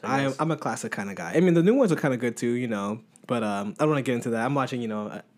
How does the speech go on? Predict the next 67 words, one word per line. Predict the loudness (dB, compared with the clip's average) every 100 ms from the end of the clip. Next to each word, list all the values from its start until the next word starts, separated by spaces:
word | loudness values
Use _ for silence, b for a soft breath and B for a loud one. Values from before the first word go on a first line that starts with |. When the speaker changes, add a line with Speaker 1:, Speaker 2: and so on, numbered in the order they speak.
| -10
Speaker 2:
My | -8 -6
Hero | -6 -8
Academia | -6 -6 -4 -2 -2 -2 -2
and |
all | -4 -2
that | 0
Speaker 1:
Yeah. | 2 2 0 -2 -6
Speaker 2:
stuff. | B B B B
But | 2 2 0 _ -2
that's | 2 2 2
Speaker 1:
One | -2
Punch | -2 -4
Man, | -4 -4
all | -2
Speaker 2:
One | 0
Speaker 1:
that |
Speaker 2:
Punch | 0 0
Speaker 1:
good |
Speaker 2:
Man, | 0 0 2
Speaker 1:
stuff. | 0
Speaker 2:
of | 0
course. | 2 2 2 2
We're | 2
not |
gonna | 2 2
go | 2
there. | 2 2
But | 2
you, | 2
Speaker 1:
Mm-hmm. | 2
Speaker 2:
what | 4
are | 4
your | 6 4 4 2
top | -2 -6 -6 -6
three, | -8 -6 -6
good | -8 -10
sir? | -6 -4 0
I | 4
need | 4
to | 4
hear | 2 0
what, | 2 -2 -2 0
what | 2
are |
you | 2
feeling? | 0 -2 -2 -4 -10 -16 _
Speaker 1:
All | 0
right. | 0 2
Speaker 2:
Give | 2
me | 6
your | 4
one. | 4 -4 -10 -16 _
Speaker 1:
Let's | -6 -6
go. | -6
Let's, | -4 -2 0
Speaker 2:
Give | 4
me |
the | 8
Speaker 1:
let's | 8
Speaker 2:
one. | 8
Speaker 1:
start | 6 6
off | 6 4 4
with | 4 6 4 0 -14 -6
Speaker 2:
Mm. | -2 -2 -4 _ _ _ _ _ -2
Speaker 1:
F | 0 2
M | -2
A. | -2